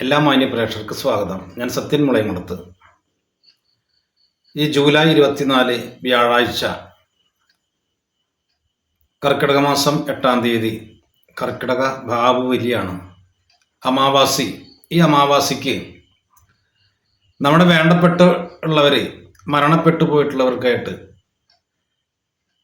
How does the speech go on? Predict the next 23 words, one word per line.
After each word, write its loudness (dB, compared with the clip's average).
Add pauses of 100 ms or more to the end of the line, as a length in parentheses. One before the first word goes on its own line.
(640)
അവർക്ക് 4 (1600)
എല്ലാവർക്കും 2
കർമ്മം 4
ചെയ്യേണ്ടതായൊരു 0
പ്രത്യേക -4
ഒരു -4
ദിവസമാണ്. -8 (960)
മരണപ്പെട്ട് 0
ഏഴ് 6
തലമുറകൾ 2 (100)
വരെയുള്ള 0
ആളുകൾക്കൊക്കെ -4 (360)
നമ്മൾ -2
ഇന്ന്, -2
അന്ന് 0
ചെയ്യുന്ന -2 (120)
കർമ്മം -4
കൊണ്ട് -6
വളരെയധികം, -4 (840)
ഏഹ്, 0
സന്തോഷവും 0
പ്രീതിയും 2
അവർക്കുണ്ടായിരിക്കും. -2